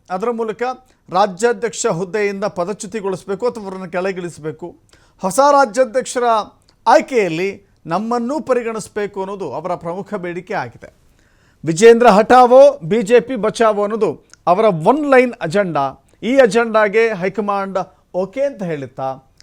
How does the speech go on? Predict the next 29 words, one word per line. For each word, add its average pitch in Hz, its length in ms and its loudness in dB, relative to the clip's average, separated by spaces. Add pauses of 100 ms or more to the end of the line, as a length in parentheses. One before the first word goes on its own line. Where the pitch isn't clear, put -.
ಅಥವಾ 160 580 -4 (340)
ಇಲ್ಲ 240 160 0
ಹೇಗೋ 240 320 2
ಸರಿದೂಗಿಸ್ಕೊಂಡು 233 800 -6
ಹೋಗಿ 208 300 -6
ಅಂತ 202 180 -12
ಸಮಾಧಾನ 196 580 -8
ಮಾಡುತ್ತಾ 143 540 -8 (260)
ಆ 208 200 4
ಸಮಾಧಾನವನ್ನ 226 840 -2
ಒಪ್ಪಿಕೊಂಡು 208 540 -8
ಬಂದು 208 380 -8 (220)
ವಿಜೇಂದ್ರ 277 480 -2
ಜೊತೆ 226 260 -4
ಕೈ 226 200 -6
ಕೈ 302 200 -10
ಜೋಡಿಸಿ 254 380 -6
ಓಡಾಡ್ತಾರಾ? 175 640 -4 (280)
ಇದೆಲ್ಲವೂ 202 480 -6
ಕೂಡ 185 200 -8 (420)
ಗೋಜಲುಮಯವಾದಂಥ 190 1300 -2
ಸನ್ನಿವೇಶ 190 640 -10 (460)
ಸದ್ಯ 151 220 -10
ಬಿ 175 180 -8
ಜೆ 190 160 -8
ಪಿಲಂತೂ 151 400 -12
ಸ್ಪಷ್ಟವಾಗಿ - 600 -10
ಕಾಣಿಸ್ತಾ 156 320 -10
ಇದೆ. - 280 -20